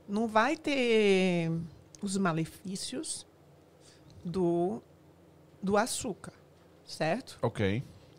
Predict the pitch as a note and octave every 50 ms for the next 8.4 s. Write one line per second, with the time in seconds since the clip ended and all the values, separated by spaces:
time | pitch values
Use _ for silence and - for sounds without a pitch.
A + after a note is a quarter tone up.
0 | - - - G3+ G3 G3+ - D3+ D#3+ F#3 G3 G#3 F#3+ F3 - F3+ E3+ D#3 - A3
1 | A#3 D4+ - - B3+ A#3+ A#3 A#3+ B3+ - - G#3 F#3 E3+ D3+ D3+ D3 - E3+ E3
2 | D#3+ - F#3+ F3+ F3+ F3+ F3+ E3+ F3+ G3 G3 G3+ G3 F3+ F#3+ F#3 F#3 - - F#3
3 | - - G#3 G3 G3 G#3+ A3 G#3 - F#3 F#3 F#3+ G3+ G#3+ G#3+ G#3+ - - - G3+
4 | G3 F#3+ G3+ G3 - D3+ D#3+ C#3+ C3 C3 D#3+ F#3+ G#3 D#3+ - - - - - -
5 | - - - - - - E3+ D#3+ D#3 D#3 D3 C#3 - F#3+ A3 G3 E3 D#3 - -
6 | F3 - - E3+ F3 D#3 F#3 F#3 - E3 E3 F3 - - F3+ F3 F3 E3+ E3 F3
7 | F#3 F3 F3 D#3 E3 F3 - - - - D#3+ A#2+ G#2+ A#2+ - D3 A3 G3 F3 E3
8 | D3+ D#3 A#2+ A#2+ A#2+ A#2+ B2 D#3